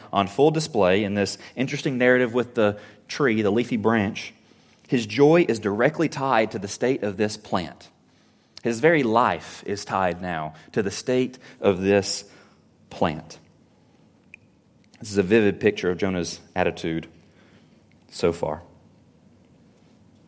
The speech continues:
Idolatry makes us silly, doesn't it?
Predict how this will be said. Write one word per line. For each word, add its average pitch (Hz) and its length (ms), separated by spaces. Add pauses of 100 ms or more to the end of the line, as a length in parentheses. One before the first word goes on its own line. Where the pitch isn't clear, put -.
(1600)
Idolatry 127 400
makes 92 200
us 87 80
silly, 82 320
doesn't 82 240
it? - 80